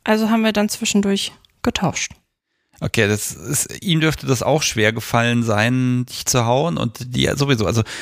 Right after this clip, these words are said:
Speaker 2: du stehst dann da, du hast da ein Werkzeug in der Hand
Speaker 1: Mhm.
Speaker 2: und dann ist da ein Mensch.
Speaker 1: Mhm.
Speaker 2: Und jetzt sollst du da draufhauen.
Speaker 1: Mhm.
Speaker 2: Hat das gedauert?
Speaker 1: Oh ja, am Anfang habe ich wirklich getätschelt.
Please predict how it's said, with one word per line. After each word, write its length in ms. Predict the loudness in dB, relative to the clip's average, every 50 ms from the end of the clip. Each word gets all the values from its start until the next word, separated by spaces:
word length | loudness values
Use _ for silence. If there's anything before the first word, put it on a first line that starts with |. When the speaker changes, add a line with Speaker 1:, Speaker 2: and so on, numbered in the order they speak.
| -14 -12 -4
Speaker 2:
du 100 | -2 -2
stehst 340 | 0 0 0 -2 -2 -2 -2
dann 100 | -2 -2
da, 80 | 0
du 100 | 0 0
hast 140 | -2 0 0 0
da 60 | 0
ein 200 | 2 0 0 0
Werkzeug 520 | 0 -2 -4 -4 -4 0 0 0 0 0
in 100 | -2 -2
der 140 | 0 0 0
Hand 280 | -4 -4 -6 -8 -12 -10 _
Speaker 1:
Mhm. 320 | -2 0 0 2 2 0 0
Speaker 2:
und 100 | 2 2
dann 100 | 2 2
ist 180 | 2 -2 -2 0
da 100 | 0 0
ein 320 | 2 2 0 0 0 -2 0
Mensch. 500 | 0 0 0 0 0 -2 -4 -4 -4 -6 -4 0
Speaker 1:
Mhm. 340 | 0 0 2 2 2 0 0 -4 -10 -20 _ _ _ _ _ _ _ _ _ _ _ _ _ _ _ _ _ _
Speaker 2:
Und 300 | 0 2 2 2 0 -2
jetzt 120 | -2 0 2
sollst 300 | 2 2 2 0 -2 -2
du 140 | -2 -2 0
da 160 | 0 0 0
draufhauen. 800 | 0 0 2 2 2 2 0 -4 -2 -2 -2 -4 -6 -10 -16 -18 _ _ _ _
Speaker 1:
Mhm. 320 | -2 0 2 2 2 0 -2 -6 _ _ _ _ _ _ -16
Speaker 2:
Hat 120 | -2 0
das 140 | 0 0 0
gedauert? 580 | -2 0 0 0 2 2 2 0 0 -2 -8 -12 -14 -20 -20 -20 -16 -4 -2
Speaker 1:
Oh 160 | 0 2 2
ja, 340 | 0 0 -2 -2 -4 -4 -6 -4 0
am 160 | 0 0 2
Anfang 360 | 0 -2 0 0 0 0 2
habe 180 | 0 0 0 0
ich 140 | -6 -4 -6
wirklich 320 | -6 -2 -2 -4 -2 0
getätschelt. 720 | 0 0 2 2 2 2 2 2 0 0 -2 -4 -6